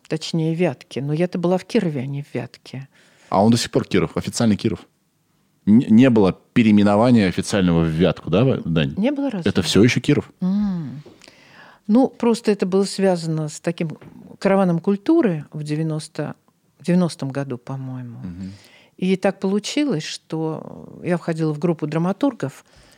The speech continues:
Speaker 1: в которой были замечательные драматурги, ушедшие недавно, Гремина и Угаров. А Угаров был завлитом театра вашего Тюза
Speaker 2: Мгм.
Speaker 1: Кировского.
Speaker 2: Да.
Speaker 1: А его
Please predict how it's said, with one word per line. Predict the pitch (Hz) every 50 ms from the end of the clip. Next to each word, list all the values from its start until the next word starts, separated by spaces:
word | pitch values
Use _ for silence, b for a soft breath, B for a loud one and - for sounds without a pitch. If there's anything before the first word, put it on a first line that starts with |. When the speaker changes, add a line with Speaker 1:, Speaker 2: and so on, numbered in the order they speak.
| b b b
Speaker 1:
в | -
которой | - - 156 - 175 156 156
были | 143 143 151 147 147 131 - - _ _ _ _ _ _ _ _ -
замечательные | 135 147 160 - - 170 156 - 143 135
драматурги, | - 156 147 151 151 - 156 139 135 135 139
ушедшие | 143 147 - - - 143 - - - - 143 139 139 - _ _ _ -
недавно, | 151 147 147 139 147 135 127 135 135
Гремина | 143 147 165 165 151 147 139 143 139
и | 151
Угаров. | 165 180 226 262 277 233 165 - - _ b b b b b b b b b
А | b 156
Угаров | 156 160 156 202 240 277 226 165
был | 147 165 208 196
завлитом | 170 160 151 190 190 180 196 220 285 302 - - 190 165
театра | 151 - - 180 165 180 226 262 - - 175
вашего | 156 156 180 214 - - - 196 185 180 190 190 - b b b b b b b -
Тюза | - 208 190 160 143 139 - - - _ _ -
Speaker 2:
Мгм. | 117 117 107 90 101 101 98 104 127 - _ -
Speaker 1:
Кировского. | - - - 175 160 151 - - - 143 147 147 139 143 - _ _
Speaker 2:
Да. | 85 85 80 98 95 90 90 110 131 B B B B B B B B _
Speaker 1:
А | - 180 202 202
его | 208 214 185 208 226 220 220 - - _